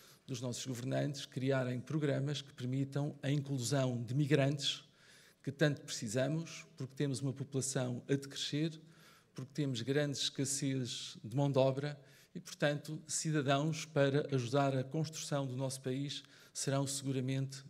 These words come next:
muito bem-vindos. No entanto, enfim, criticar de uma forma um pouco cheia de algum tipo de ideologia,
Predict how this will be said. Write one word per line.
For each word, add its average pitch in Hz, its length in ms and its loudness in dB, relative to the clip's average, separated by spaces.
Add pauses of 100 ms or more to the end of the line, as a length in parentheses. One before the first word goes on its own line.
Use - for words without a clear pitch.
(140)
muito 135 380 -2
bem-vindos. - 540 -6 (880)
No 165 80 2
entanto, 180 500 6 (880)
enfim, 135 280 -4
criticar 139 800 0
de - 460 -12
uma 127 120 -2
forma 139 600 2
um 123 60 -4
pouco 139 560 -4 (480)
cheia 135 460 2
de 123 140 0
algum 131 640 0 (180)
tipo 139 300 -6
de 123 260 -4 (100)
ideologia, 131 1040 0